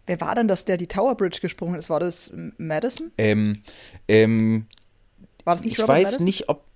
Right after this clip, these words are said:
Speaker 2: ich, ich weiß nicht, war das nicht, nee, Ronnie Renner war das nicht, das war entweder
Speaker 1: Na, ich glaub,
Speaker 2: Madison.
Speaker 1: Maddow war's.
Speaker 2: Das kann gut sein.
Speaker 1: Das war nämlich auch
Speaker 2: Ja,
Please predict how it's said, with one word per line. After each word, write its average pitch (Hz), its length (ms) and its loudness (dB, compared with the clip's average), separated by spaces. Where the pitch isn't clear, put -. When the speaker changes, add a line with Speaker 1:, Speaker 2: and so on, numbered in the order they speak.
Speaker 2:
ich, - 360 -14
ich - 160 -12
weiß 143 240 -6
nicht, - 260 -10
war 135 80 -8
das 147 200 -8
nicht, 143 260 -8
nee, 113 180 2
Ronnie 104 400 -2
Renner 131 380 -4
war 123 80 -4
das 120 180 -10
nicht, 127 240 -10
das - 160 -12
war 98 300 -2
entweder 120 440 -6
Speaker 1:
Na, 170 140 -16
ich - 140 -12
glaub, 185 180 -4
Speaker 2:
Madison. 233 380 0
Speaker 1:
Maddow - 20 -4
war's. 160 380 -4
Speaker 2:
Das - 360 -6
kann 143 500 -4
gut 139 440 -8
sein. 127 720 -4
Speaker 1:
Das - 220 -4
war 214 80 4
nämlich 185 300 -2
auch 170 260 -2
Speaker 2:
Ja, 120 160 0